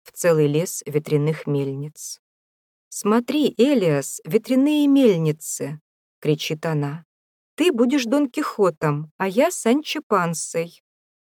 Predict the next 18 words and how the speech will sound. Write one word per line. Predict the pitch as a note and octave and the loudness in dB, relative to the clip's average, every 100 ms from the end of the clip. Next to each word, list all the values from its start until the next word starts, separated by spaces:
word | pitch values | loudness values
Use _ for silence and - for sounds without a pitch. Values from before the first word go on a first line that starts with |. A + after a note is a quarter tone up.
| _ _ _ _ _ | _ _ _ _ _
Мальчик | F#3 A#3 A#3+ - - | 2 2 2 -6 -4
оживляется | D#3+ E3 D3+ G3 A3+ - - | 0 0 0 2 0 0 -4
и | F3 A3 | -4 -2
прибавляет | - D#3+ D#3+ E3+ G#3+ G#3+ | 0 0 0 2 0 0
скорость, | - - C#3 C#3 - - - _ _ _ - | -6 -6 -4 -4 -6 -12 -14 _ _ _ -12
изо | D3+ D#3+ | 0 0
всех | D#3 - D#3+ | 0 -6 -6
сил | - F#3+ D#3 | -4 -4 -4
крутя | - D#3 D#3+ D3+ | -4 -2 0 0
педалями | D3+ C3 F3 G3 E3+ D#3+ | -2 0 0 -2 -2 -2
и | G#3+ | 0
разбрызгивая | G#3 D#3 A#2+ D#3+ D3+ - D#3 D#3 D3+ | 0 -2 -2 -4 -2 -6 0 2 2
вокруг | C#3+ - D#3+ D#3 - | -2 -2 -6 -6 -4
грязь. | D3 D3+ D#3 - - - _ _ _ _ _ _ _ | 0 0 -4 -10 -14 -16 _ _ _ _ _ _ _
Мария | E3 F3+ C4 C4 | -4 0 0 -2
старается | - F3 G3 A3+ - | -4 -2 0 0 -2
держаться | E3+ D3+ F#3 G3 - F#3+ | -6 -4 -2 -4 -2 0
рядом. | D3 C#3+ B2+ D#3+ D#3+ | 0 -2 -4 -6 -8